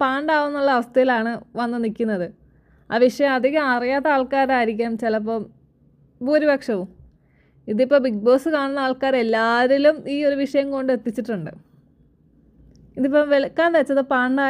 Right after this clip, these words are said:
എന്നുള്ള അവസ്ഥയിലാണ് ഇപ്പം രേണുസുതി ഈ ചെയ്ത കാര്യം എത്തി നിൽക്കുന്നത്.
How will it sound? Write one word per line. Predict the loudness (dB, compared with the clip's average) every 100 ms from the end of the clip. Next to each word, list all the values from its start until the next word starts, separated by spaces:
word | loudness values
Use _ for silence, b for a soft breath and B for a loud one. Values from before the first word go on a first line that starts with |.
| -2
എന്നുള്ള | -2 -2
അവസ്ഥയിലാണ് | -2 -2 0 0 0 -4 -6
ഇപ്പം | -12 -10 -2
രേണുസുതി | -2 -2 -4 -4 -4 -4
ഈ | -4 0
ചെയ്ത | 0 0
കാര്യം | 0 -2 -2
എത്തി | -2
നിൽക്കുന്നത്. | -2 -2 -4 -6